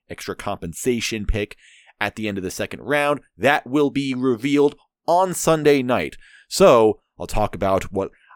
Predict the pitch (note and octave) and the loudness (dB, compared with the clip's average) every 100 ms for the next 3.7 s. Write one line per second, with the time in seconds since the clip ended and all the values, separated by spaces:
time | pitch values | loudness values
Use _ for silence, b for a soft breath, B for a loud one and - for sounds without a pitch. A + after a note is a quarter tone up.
0 | - D#3+ F3+ F3 F3 F#3 F#3+ E3+ C3+ F#3+ | -6 -2 -2 -4 -4 -4 -2 -4 0 0
1 | G3+ G#3+ G3 - G3+ G3 G3+ F#3+ - G#2 | 0 -2 -2 -2 4 6 8 6 0 -2
2 | F#2 - - F#3 - E3+ E3 D#3 - C3+ | -2 -4 0 0 2 -2 -2 -8 0 0
3 | - C3+ - A2 A2+ A#2 - | 4 2 2 0 2 2 -2